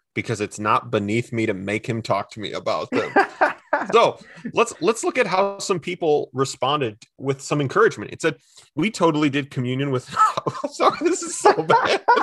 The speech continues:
Speaker 1: <laughs> "We totally did communion with, uh, Arby's sandwich bread and kids' grape juice boxes
Speaker 2: Oh,
Speaker 1: because it's all we
Speaker 2: no.
Speaker 1: had. He knows and is still in it."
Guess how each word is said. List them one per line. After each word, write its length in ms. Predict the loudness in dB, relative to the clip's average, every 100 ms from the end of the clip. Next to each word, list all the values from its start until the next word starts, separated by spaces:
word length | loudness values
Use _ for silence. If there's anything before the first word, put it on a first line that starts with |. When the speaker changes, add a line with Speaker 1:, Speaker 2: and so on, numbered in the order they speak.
| 0 2 2 2 -10 _
Speaker 1:
<laughs> 800 | _ -20 _ -20 -12 -12 -12 -12
"We 160 | -2 0
totally 340 | 6 6 6
did 240 | 0 -2 -6
communion 420 | -4 -2 -2 0
with, 180 | 0 0 -14 -4
uh, 220 | 2 2 0 _
Arby's 480 | 4 4 2 -4 -2
sandwich 420 | -2 -2 -4 -4
bread 260 | -2 -2 -4 _
and 160 | -8 -2
kids' 260 | 0 0 0
grape 320 | 2 2 0
juice 240 | -4 -4
boxes 340 | 0 0 2 0
Speaker 2:
Oh, 240 | 4 6
Speaker 1:
because 140 | 6
it's 160 | 4 4
all 220 | 6 8
we 80 | 8
Speaker 2:
no. 60 | 8
Speaker 1:
had. 380 | 6 4 0 -4 -20 -20 _
He 180 | -8 -2
knows 580 | 4 6 6 4 -2 -16 _ _
and 160 | -4 0
is 160 | 0 0
still 440 | -4 2 4 2
in 220 | -2 -4
it." 240 | -4 -8